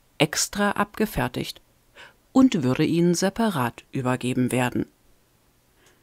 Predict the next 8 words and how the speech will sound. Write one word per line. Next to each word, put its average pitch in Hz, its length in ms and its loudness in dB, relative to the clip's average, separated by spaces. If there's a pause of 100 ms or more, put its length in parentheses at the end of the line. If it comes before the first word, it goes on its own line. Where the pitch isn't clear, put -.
(400)
Auch 123 380 -8
wenn 131 120 8
ihnen 139 200 8
in 143 140 10 (100)
Lübeck 160 420 4
nur 139 420 4
eine 180 220 6
leere 147 540 0